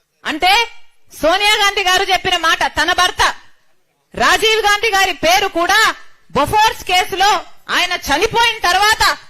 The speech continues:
ఆయన పేరును పెట్టారు ఎఫ్ఐఆర్ లో. నాకు ఆ బాధ తెలుసు, నాకు ఎంత బాధగా ఉన్నిందో నేనే చెప్పగలను. అలాంటి విష-, విషయంలో నేను రాజశేఖర రెడ్డి గారి పేరుని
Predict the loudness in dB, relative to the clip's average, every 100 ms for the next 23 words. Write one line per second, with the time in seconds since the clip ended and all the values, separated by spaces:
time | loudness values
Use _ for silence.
0 | -20 -4 0 2 2 0 0 2 0 0
1 | -2 0 0 0 -2 0 2 2 2 0
2 | 0 -2 -10 _ _ _ -2 0 2 0
3 | 2 2 2 0 0 -2 -2 -2 -2 -6
4 | _ _ -4 -4 -2 -2 0 0 2 2
5 | 2 2 0 0 -4 -2 -2 0 0 0
6 | 0 -2 0 0 0 -4 -8 _ _ _
7 | -4 0 0 0 0 0 -2 -10 -8 -6
8 | -2 -2 2 0 0 -8 -20 _ -20 _
9 | _ _ -2 0 2 2 2 0 -2 0
10 | 0 0 0 0 0 0 2 2 2 -4